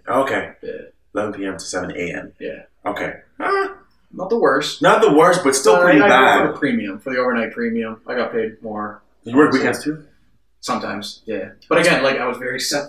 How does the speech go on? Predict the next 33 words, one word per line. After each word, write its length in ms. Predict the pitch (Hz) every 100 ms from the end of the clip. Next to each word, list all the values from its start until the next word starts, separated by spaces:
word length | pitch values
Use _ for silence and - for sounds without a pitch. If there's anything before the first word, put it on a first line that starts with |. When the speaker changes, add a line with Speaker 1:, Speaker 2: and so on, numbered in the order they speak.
| -
Speaker 2:
on 100 | -
studying 320 | - 120 117
abroad, 320 | 226 120 -
best 200 | - -
year 100 | 123
of 60 | -
my 60 |
life, 200 | 147 -
studying 260 | - 123 120
abroad, 340 | 117 120 117 -
changed 200 | 131 117
my 60 |
life 200 | 139 143
and 100 | 117
everything. 460 | 113 117 123 120 -
And, 80 | -
Speaker 1:
So 60 | 160
Speaker 2:
you 60 |
know, 60 | 147
Speaker 1:
what 80 | 147
Speaker 2:
that 60 | 156
was 120 | 151
made 240 | 143 135
possible 420 | 135 131 139 131 123
because 440 | 120 127 123 -
for 220 | - 113
a 40 | 107
year 280 | 123 135
I 40 | 117
was 120 | 110
making 220 | 110 -
solid 380 | - 113 113 110
paychecks 760 | 117 113 120 110 110 - -